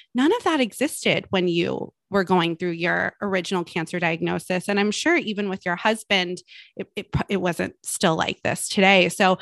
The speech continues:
I think even the fact that you have been doing the spiritual work of finding energy healers and, and beyond it, even if you're listening to this and you're not, like, quote, woo, for lack of a better word, or you don't believe in any of it,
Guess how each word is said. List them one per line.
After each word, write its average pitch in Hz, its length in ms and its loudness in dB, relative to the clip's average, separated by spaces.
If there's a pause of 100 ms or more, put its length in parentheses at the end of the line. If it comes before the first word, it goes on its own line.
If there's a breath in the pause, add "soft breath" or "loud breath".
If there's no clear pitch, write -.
(300 loud breath)
I 226 140 4
think 247 240 4
even 233 280 2
the 214 80 2
fact 196 360 2
that 196 120 -2
you 190 140 -2
have 196 300 0
been 196 180 -2
doing 175 480 -2 (560)
the 202 100 4
spiritual 190 480 2
work 180 280 2
of 190 80 0
finding 196 380 2
energy 185 380 0
healers 175 600 -2
and, 190 300 -6
and 285 140 6
beyond 277 400 2
it, 208 220 0
even 247 300 2
if 320 120 0
you're 226 120 0
listening 233 380 -2
to - 100 -6
this 185 280 -2
and 196 80 -6
you're 185 120 -4
not, 190 320 -2
like, 180 340 -4 (580)
quote, 190 380 -2
woo, 180 400 4
for 254 180 0
lack 240 280 4
of 247 60 2
a 262 60 6
better 311 300 2
word, 262 280 -2
or 254 40 -6
you 220 120 -6
don't 220 180 -2
believe 208 240 -4
in 196 80 -6
any 196 260 0
of 226 140 0
it, 277 240 2